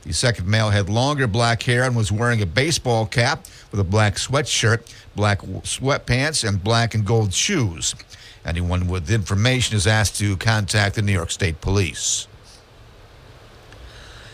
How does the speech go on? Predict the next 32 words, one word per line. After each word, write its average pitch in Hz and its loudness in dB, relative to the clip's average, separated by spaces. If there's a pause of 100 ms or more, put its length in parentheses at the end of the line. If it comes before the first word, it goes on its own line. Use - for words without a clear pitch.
(460)
The 165 2
department, 202 2
which 180 -2
served 208 2
an 160 0
area 185 2
located 170 0
between 151 -4
the 170 0
towns 170 2
of 107 0
Greene 165 0
and 156 0
Oxford, 175 0
with 151 0
about 123 2
four 160 -2
hundred 139 2
homes, 156 2
closed 139 0
its 113 0
doors 151 0
last 127 2
week, 156 0 (280)
despite 123 0
a 107 2
valiant 120 2
effort 147 0
to 113 -2
keep 147 0
them 107 0
open. 143 -2